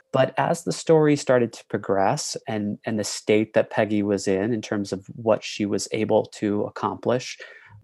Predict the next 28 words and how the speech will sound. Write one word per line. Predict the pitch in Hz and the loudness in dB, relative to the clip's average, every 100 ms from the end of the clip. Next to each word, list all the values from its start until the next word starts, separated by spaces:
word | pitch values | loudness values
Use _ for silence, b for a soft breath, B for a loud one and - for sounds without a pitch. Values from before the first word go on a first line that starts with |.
| _ 139 | _ -4
with | 120 127 | 4 4
my | 123 101 101 | 6 2 0
help, | 98 98 104 - _ b b b | -2 0 0 -2 _ b b b
it | - 127 | 0 2
was | 127 117 | 4 4
necessary | 117 117 127 - 113 104 | 2 2 -4 -2 0 0
for | 104 113 | -2 -4
me | 110 107 101 | -2 0 -2
to | - 104 | -4 -8
take | - 113 117 - | 0 0 0 -2
more | 107 104 | -2 0
of | 101 | 0
an | 98 | 0
active | 107 104 107 101 | -2 -2 -4 -4
role. | 104 98 104 156 _ B B B B B _ - | 2 6 6 2 _ B B B B B _ -4
And | 117 113 113 - | 0 2 0 0
I | 113 110 | -2 -2
found | - 107 104 110 113 | -2 -2 2 2 2
that | 113 117 - _ _ _ _ - | 2 2 0 _ _ _ _ -2
Emma, | 131 143 104 135 - _ | 2 2 2 -2 -10 _
my | 139 113 | -4 -4
cin-, | 107 - - - | -4 -6 -8 -6
the | 123 | -4
cinematographer | - 120 110 - 107 107 - 120 | -2 0 0 0 -2 -4 -2 0
and | 120 | 0
my, | 98 98 - | -2 -6 -10
my, | 135 110 101 98 | -10 -6 -6 -6
uh, | 98 98 | -8 -10